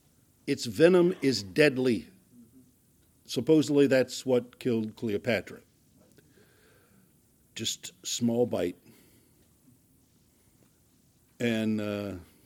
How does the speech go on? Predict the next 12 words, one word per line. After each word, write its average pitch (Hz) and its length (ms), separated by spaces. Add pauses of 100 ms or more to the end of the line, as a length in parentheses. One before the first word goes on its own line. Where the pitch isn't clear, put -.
(760)
deadly. 110 400 (1300)
But 113 140
here's 156 180
the 139 80
thing. 131 260 (1160)
It's - 160
not 135 160
accidental. 90 500 (1800)
Serpent 147 340
does 120 160
say, 123 200
"Oh, 185 160